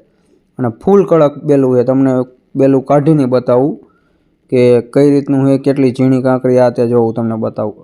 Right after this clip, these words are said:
આ જ બેલું કાઢીએ આપણે. જો બેલું જુઓ તમે, કાયદેસર તમને એમ થાય કે હે બાકી પથ્થર. જો હે કેટલું ઝીણી કાંકરી. અને આ જે લીટા રહ્યા ને, એ મશીનનું છે, જે ચકરી ફરી હોય ને,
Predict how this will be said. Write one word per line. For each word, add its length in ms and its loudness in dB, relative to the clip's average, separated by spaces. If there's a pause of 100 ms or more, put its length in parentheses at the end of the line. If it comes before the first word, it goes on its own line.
(140)
આ 140 0
જ 60 -8
બેલું 260 -4
કાઢીએ 300 -4
આપણે. 280 -4 (1900)
જો 200 0
બેલું 360 0
જુઓ 220 2
તમે, 540 -2 (160)
કાયદેસર 500 2
તમને 320 0
એમ 160 -2
થાય 220 2
કે 400 2
હે 220 2
બાકી 280 -4
પથ્થર. 380 -10 (420)
જો 240 0 (160)
હે 120 0 (180)
કેટલું 440 2
ઝીણી 280 2
કાંકરી. 400 0
અને 160 0
આ 200 2
જે 240 2
લીટા 320 2
રહ્યા 180 0
ને, 240 0
એ 40 2
મશીનનું 680 2
છે, 180 -2 (180)
જે 280 2
ચકરી 320 0
ફરી 300 0
હોય 140 0
ને, 160 -6